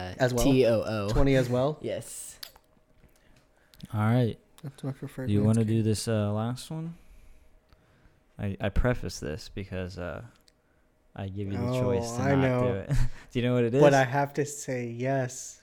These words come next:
Speaker 1: before
Speaker 3: <laughs> No,
Speaker 1: you
Speaker 3: you
Speaker 1: ask
Speaker 3: don't
Speaker 1: the
Speaker 3: have to.
Speaker 1: question. Um,
Speaker 3: You
Speaker 1: but I'm gonna say yes.
Speaker 3: Okay.
Speaker 1: I'll answer it.
Speaker 3: Okay, uh, what's your biggest insecurity, if any?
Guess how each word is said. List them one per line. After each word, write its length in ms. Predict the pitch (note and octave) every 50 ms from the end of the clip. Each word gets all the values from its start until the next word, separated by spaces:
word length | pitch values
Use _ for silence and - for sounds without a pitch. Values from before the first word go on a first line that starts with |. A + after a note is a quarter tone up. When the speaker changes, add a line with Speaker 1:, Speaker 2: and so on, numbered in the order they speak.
| _ _
Speaker 1:
before 420 | - B2 - - - - D3+ C#3 C#3+
Speaker 3:
<laughs> 0 |
No, 160 | C#3+ C#3 C3
Speaker 1:
you 60 | C3
Speaker 3:
you 60 | C#3
Speaker 1:
ask 80 | D3 C3+
Speaker 3:
don't 80 | C#3+ C3
Speaker 1:
the 60 | A#2 A2
Speaker 3:
have 120 | - -
to. 60 | A2+
Speaker 1:
question. 560 | B2+ D3+ E3 C#3 A2+ A2+ A2 B2 A#2 A#2 A#2 -
Um, 140 | C#3+ D3 D#3
Speaker 3:
You 60 | B2
Speaker 1:
but 100 | D#3+ E3+
I'm 160 | E3+ E3+ E3
gonna 180 | E3 E3 E3 D3+
say 220 | - - D3+ C#3+
yes. 320 | C#3+ D#3 D3 A#2+ - -
Speaker 3:
Okay. 320 | - A2 G#2+ - - D2+ - -
Speaker 1:
I'll 160 | C3 C3+ D3
answer 300 | D3+ D#3+ D3 - - A#2
it. 160 | G#2+ B2 - _ _
Speaker 3:
Okay, 240 | - - G#2+ G2 G2+
uh, 840 | G2 F#2+ - - - - - F2+ G#2+ F#2+ D2+ C2+ C2+ C2+ A#1 A#1 D2
what's 180 | B2 B2+ - -
your 80 | C3
biggest 380 | A#2 G#2 C3 C3 C3 C3+ B2 -
insecurity, 920 | G#2+ B2+ A#2+ - - A2 - - C3 B2 A2+ A2 G#2+ G#2+ G#2+ A2 A#2 - - _ -
if 260 | - A2+ G2 - -
any? 380 | G#2+ G#2+ G2+ - - - -